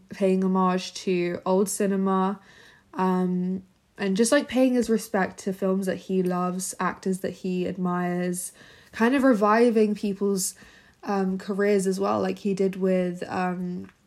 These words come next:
a lot of the actors in his films. And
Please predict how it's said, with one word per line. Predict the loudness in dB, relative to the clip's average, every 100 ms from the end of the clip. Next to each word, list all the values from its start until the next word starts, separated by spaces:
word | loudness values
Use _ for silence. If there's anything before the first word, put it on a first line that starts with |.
| _ _ _ -18 -6
a | 0
lot | 2 2
of | 2
the | 0
actors | 0 -2 -4
in | -2
his | -2 -2
films. | -2 0 0 0 -2 -6 -12 _ _ _ _ _ _ _ _ _ _ _ _ -4
And | 0 2 0 0 -2 -4